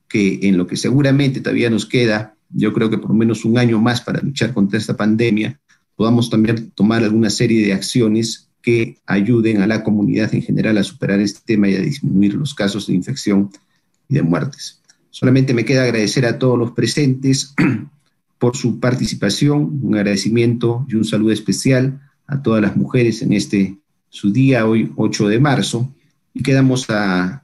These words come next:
su disposición de todos los amigos periodistas para responder cualquier pregunta de parte del, del presidente del directorio, del director de saneamiento y de quien les habla. Muchas gracias y que tengan un buen día.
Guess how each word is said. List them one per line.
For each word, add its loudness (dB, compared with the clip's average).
su -2
disposición 0
de 2
todos 0
los -2
amigos 0
periodistas -2
para 0
responder 0
cualquier -2
pregunta 0
de 0
parte -2
del, -4
del -8
presidente 0
del 2
directorio, 0
del -4
director -2
de 2
saneamiento 0
y 2
de 0
quien -4
les -2
habla. -10
Muchas -2
gracias 0
y -2
que -6
tengan 2
un 4
buen 2
día. -6